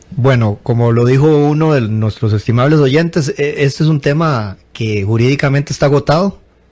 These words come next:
El veintiséis de este mes entrará en vigencia el matrimonio, el matrimonio gay, matrimonio igualitario, las uniones del mismo sexo, las uniones gays, como quieran llamarlo la gente, ¿verdad? Pero es-, ese día entra,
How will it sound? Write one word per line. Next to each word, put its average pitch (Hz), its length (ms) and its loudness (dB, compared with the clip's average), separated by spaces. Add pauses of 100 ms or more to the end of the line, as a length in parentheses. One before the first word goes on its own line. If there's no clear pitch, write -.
(280)
El 117 120 -4
veintiséis 117 500 0
de 117 400 2
este 123 240 -4
mes 123 180 0
entrará 113 680 -2
en 104 120 -4
vigencia 117 600 -2
el 104 160 -8
matrimonio, 110 680 -2 (800)
el 110 100 -6
matrimonio 110 560 0
gay, 139 340 2
matrimonio 110 440 -4
igualitario, 143 840 0 (540)
las 107 300 -10
uniones 123 340 2
del 120 120 2
mismo 131 260 0
sexo, 143 320 -2
las 107 180 -4
uniones 120 360 0
gays, 139 160 2
como 107 200 -2
quieran 160 240 0
llamarlo 160 320 0
la 135 100 2
gente, 120 400 -2 (140)
¿verdad? 127 280 -2 (600)
Pero 120 400 0
es-, 127 340 -2
ese 135 260 0
día 143 340 2
entra, 147 400 -2